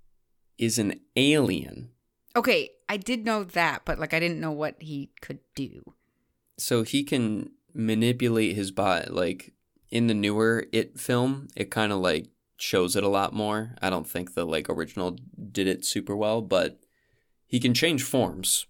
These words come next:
Speaker 1: So he can change shape and size and be more threatening, be tiny and be less threatening, be a clown if he wants. He just chose a clown because when he landed, he landed, I think, next to a carnival or something, and he tried to blend in, so he
Speaker 2: Oh.
Speaker 1: just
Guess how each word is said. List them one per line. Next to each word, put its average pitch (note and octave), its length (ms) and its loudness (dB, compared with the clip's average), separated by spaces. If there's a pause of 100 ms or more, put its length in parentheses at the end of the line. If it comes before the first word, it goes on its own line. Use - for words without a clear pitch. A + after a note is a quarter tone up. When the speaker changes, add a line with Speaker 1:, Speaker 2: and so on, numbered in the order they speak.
(140)
Speaker 1:
So - 220 0
he G2+ 100 -2
can G2+ 160 -2
change F#2+ 300 0
shape F#2+ 260 0
and F#2 120 -4
size F2 480 0
and E2 300 -6 (180)
be G2 140 0
more F2+ 220 2
threatening, F2 680 -2
be F#2 180 -6
tiny F#2 500 -2
and E2+ 80 -4
be E2 140 -4
less F#2+ 240 -4
threatening, F2+ 680 -4 (140)
be F#2 140 2
a F2 40 0
clown D#2+ 320 -4
if - 80 -10
he D#2 80 -6
wants. - 460 -6 (340)
He A#2+ 120 2
just B2+ 240 2
chose G2+ 280 0
a G#2+ 60 0
clown A2 400 0
because F#2 380 -2
when F2+ 160 -2
he F#2 120 -2
landed, F#2 680 0 (460)
he F#2 80 -4
landed, F#2 360 0
I F2 120 2
think, F#2 220 -4
next F2+ 260 -4
to F#2 100 -2
a E2+ 60 -2
carnival F#2+ 640 -2
or G2+ 100 -4
something, G#2+ 460 -2
and F#2+ 60 0
he F2+ 80 -2
tried F#2 260 0
to F#2 80 -2
blend F#2 460 0
in, F#2 320 0
so F2 240 -2
he G2 180 -4
Speaker 2:
Oh. D#3 180 0
Speaker 1:
just E2+ 260 -4